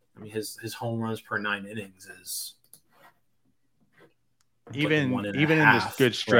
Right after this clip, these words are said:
Speaker 2: stretch since May seventh,
Speaker 1: Yeah.
Speaker 2: he's given up one point four four home runs per nine.
Speaker 1: Yeah, so if you're giving up, if you're pitching six innings and you're giving up a homer and there's a guy on base, and that can, that can derail your start a little bit. So that didn't happen today,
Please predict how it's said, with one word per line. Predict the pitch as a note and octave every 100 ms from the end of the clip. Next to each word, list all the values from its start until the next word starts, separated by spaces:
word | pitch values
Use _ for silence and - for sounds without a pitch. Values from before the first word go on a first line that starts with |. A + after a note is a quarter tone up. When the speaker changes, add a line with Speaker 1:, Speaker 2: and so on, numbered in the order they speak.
| G#2+ A2
Speaker 2:
stretch | - -
since | - A2 G2+
May | A2 A2
seventh, | - A2+ G#2
Speaker 1:
Yeah. | F#2+
Speaker 2:
he's | G2+ F#2
given | A2+ G#2
up | G2 G#2
one | G#2 G2
point | G#2 F#2
four | G#2+ G2
four | - G2 E2+
home | F#2
runs | F2+ E2
per | E2+
nine. | D#2+ D#2+ - _ - - _ _ _ -
Speaker 1:
Yeah, | A2 -
so | - C3+ A#2 A#2
if | -
you're | C3+
giving | D3+ C#3+ C3
up, | A#2 A#2
if |
you're | B2 A#2
pitching | C#3 - A#2+ A2
six | - - - A2+ -
innings | A#2 G#2+ G#2 G#2
and |
you're | G2+
giving | G2+ G#2
up | G2+
a | G2
homer | A#2+ A#2+ A2 G#2 G2+
and | G2 G2
there's | G2
a | G2
guy | G#2 G2+
on | F#2+
base, | G2 A2 G#2 -
and | A2
that | G#2+
can, | - G2 _ -
that | B2
can | A#2+
derail | G#2 G2 G2+ G2+
your | F#2+
start | - G2+
a | G2+
little | G#2+ -
bit. | - -
So | A2+ G#2 A#2
that | E3
didn't | E3 B2+
happen | A#2+ B2 C#3+
today, | E3 F3 G#3